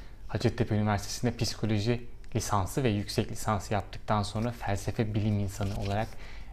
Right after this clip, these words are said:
öğretim üyeliği görevini sürdürdü. Birçok yazarı Türkçe'ye çevirmişliği var. Özellikle Wittgenstein'ı ilk defa Türkçe'ye çevirmiş yazardır Oruç Aroba. Epistemoloji konusunda, etik konusunda işte David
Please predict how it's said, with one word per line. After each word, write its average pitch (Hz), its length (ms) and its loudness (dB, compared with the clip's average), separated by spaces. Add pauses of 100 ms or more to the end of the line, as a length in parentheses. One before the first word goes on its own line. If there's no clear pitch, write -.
(120)
öğretim 110 420 2
üyeliği 101 400 2 (360)
görevini 117 460 6
sürdürdü. 113 640 2 (480)
Birçok 143 540 6
yazarı 123 440 6
Türkçe'ye 123 600 2
çevirmişliği 113 720 2
var. 123 280 6
Özellikle 117 580 4
Wittgenstein'ı 110 800 2 (500)
ilk 196 240 6
defa 123 360 6
Türkçe'ye 113 440 0
çevirmiş 107 680 0 (220)
yazardır 110 680 8 (120)
Oruç 107 300 2
Aroba. 107 480 6 (280)
Epistemoloji 175 800 8
konusunda, 123 560 4
etik 139 360 0
konusunda 107 640 2 (140)
işte 117 200 -2
David 120 280 6